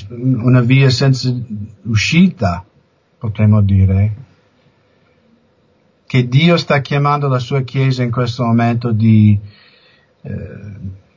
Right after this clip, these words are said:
di sorgere nello Spirito, di pregare.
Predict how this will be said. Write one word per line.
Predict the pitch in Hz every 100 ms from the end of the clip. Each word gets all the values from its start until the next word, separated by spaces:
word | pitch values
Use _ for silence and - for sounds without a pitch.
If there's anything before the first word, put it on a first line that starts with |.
| _ _
di | 123
sorgere | 135 135 147 135 107 90 104 _ _ _ _ - -
nello | 113 110
Spirito, | 104 98 120 117 110 - 90 - _ _ _ _ _ _ _
di | - 110
pregare. | 101 117 110 110 113 117 104 90